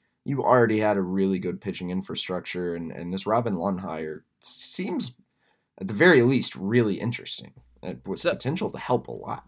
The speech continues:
Speaker 2: Yeah, so obviously, you know, may-, maybe that infrastructure helps Boyd, 'cause everyone's just gonna go back to, like, his last time with the Tigers, which is, you know, the last time he was pitching and on a meaningful, consistent basis.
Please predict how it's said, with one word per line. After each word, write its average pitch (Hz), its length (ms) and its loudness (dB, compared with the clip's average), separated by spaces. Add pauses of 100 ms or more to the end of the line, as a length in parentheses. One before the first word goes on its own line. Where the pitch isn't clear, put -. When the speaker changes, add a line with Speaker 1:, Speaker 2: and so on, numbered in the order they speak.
Speaker 2:
Yeah, - 220 -8 (100)
so 175 200 -2
obviously, 185 640 0
you 170 160 -4
know, 120 280 0
may-, 139 440 0
maybe 147 440 2
that 131 240 4
infrastructure 131 680 -2
helps 127 300 2
Boyd, 120 500 0
'cause 127 120 -4
everyone's 165 300 2
just 147 160 -6
gonna 135 160 -2
go 123 160 4
back 110 300 0
to, 117 100 -4
like, 101 240 2
his 95 160 -8
last 101 260 -2
time 101 200 -2
with 92 80 -12
the 78 60 -14
Tigers, 104 580 -2
which 107 160 -4
is, 135 200 -6
you 247 120 -6
know, 107 100 -2
the 107 60 -4
last 110 260 2
time 104 160 -2
he 98 60 -6
was 90 100 -8
pitching 104 400 -2
and 87 140 -6
on 95 160 0
a 85 160 -6 (320)
meaningful, 110 840 0
consistent 104 600 -6
basis. 165 560 0